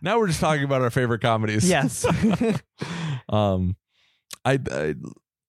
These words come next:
Speaker 1: like, the first half of Funny People is so good.
Speaker 2: Yeah.
Speaker 1: Um,
Speaker 2: It
Speaker 1: you
Speaker 2: really
Speaker 1: know.
Speaker 2: bugs me.
Speaker 1: Yeah.
Speaker 2: It's,
Speaker 1: It's
Speaker 2: it's
Speaker 1: just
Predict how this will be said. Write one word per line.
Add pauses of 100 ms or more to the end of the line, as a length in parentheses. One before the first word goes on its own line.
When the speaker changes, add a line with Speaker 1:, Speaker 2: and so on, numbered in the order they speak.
(680)
Speaker 1:
like,
the
first
half
of
Funny
People
is
so
good. (280)
Speaker 2:
Yeah.
Speaker 1:
Um,
Speaker 2:
It
Speaker 1:
you
Speaker 2:
really
Speaker 1:
know.
Speaker 2:
bugs
me. (360)
Speaker 1:
Yeah. (160)
Speaker 2:
It's,
Speaker 1:
It's
Speaker 2:
it's
Speaker 1:
just